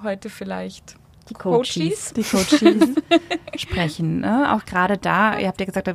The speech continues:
Speaker 3: sind ein paar Parallelen auch zu eurem eigenen Werdegang und dem,
Speaker 1: Mhm.
Speaker 3: dem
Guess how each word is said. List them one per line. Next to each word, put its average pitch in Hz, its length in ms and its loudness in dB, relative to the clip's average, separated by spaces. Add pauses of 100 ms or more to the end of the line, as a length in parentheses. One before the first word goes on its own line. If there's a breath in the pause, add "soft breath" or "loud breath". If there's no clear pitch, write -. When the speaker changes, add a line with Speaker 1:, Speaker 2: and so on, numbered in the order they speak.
Speaker 3:
sind - 200 -8
ein - 40 -6
paar 185 220 0 (120)
Parallelen 185 720 2
auch 190 140 2
zu - 180 -4
eurem 175 300 4
eigenen 202 500 2
Werdegang 196 640 0
und 185 160 -2
dem, 180 200 0
Speaker 1:
Mhm. 233 100 -4
Speaker 3:
dem 175 240 0